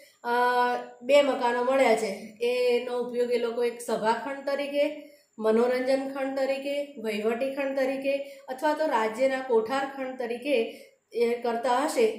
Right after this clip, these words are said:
એવું માની શકાય. એક લાંબી હરોળ પણ મકાનોની મળી આવેલી છે અને એ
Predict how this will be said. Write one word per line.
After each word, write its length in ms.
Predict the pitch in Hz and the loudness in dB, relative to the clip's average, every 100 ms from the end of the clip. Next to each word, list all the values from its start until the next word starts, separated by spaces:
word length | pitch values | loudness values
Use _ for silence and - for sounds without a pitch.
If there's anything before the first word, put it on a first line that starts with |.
| - - | -10 -8
એવું 540 | 233 262 240 220 - - - 233 | 0 4 4 4 0 -14 -16 -8
માની 280 | 226 208 | -6 -6
શકાય. 400 | 208 190 180 175 - _ - | -6 -8 -8 -10 -16 _ -8
એક 220 | 247 247 254 247 247 | -4 0 2 2 2
લાંબી 880 | 233 220 233 233 262 262 262 - - _ _ - | 2 2 -2 -2 -4 -4 -6 -10 -20 _ _ -8
હરોળ 380 | 220 240 254 262 | 0 8 10 10
પણ 240 | 262 254 | 6 2
મકાનોની 500 | 254 233 247 247 247 | 0 -2 0 0 -2
મળી 300 | 247 233 233 | -2 0 2
આવેલી 280 | 220 220 214 | 2 2 -2
છે 360 | 208 - - - | -4 -10 -14 -10
અને 280 | 233 262 226 | -2 0 0
એ 520 | - 269 220 220 | -2 2 2 2